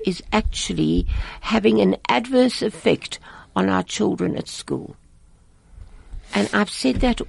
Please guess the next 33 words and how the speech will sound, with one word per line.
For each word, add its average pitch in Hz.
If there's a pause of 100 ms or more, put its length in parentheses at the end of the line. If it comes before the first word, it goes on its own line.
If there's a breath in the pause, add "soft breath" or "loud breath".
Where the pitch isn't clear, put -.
all 233
along, 180 (480 loud breath)
with 214
this 214 (280 loud breath)
heavy 247
security 220 (420 loud breath)
and 220
the 240
guys 247
standing 247
outside 240
the 220
school 247
with 220
A 226
K 226
forty-sevens. 214 (460 loud breath)
Nobody 269
has 190
really 185
been 175
attacked. 170 (340 loud breath)
No 214
schools 202
have 202
been 202
attacked -
yet. 185 (300 loud breath)
Please 262
God, 208
it'll 185
never 208
happen. 190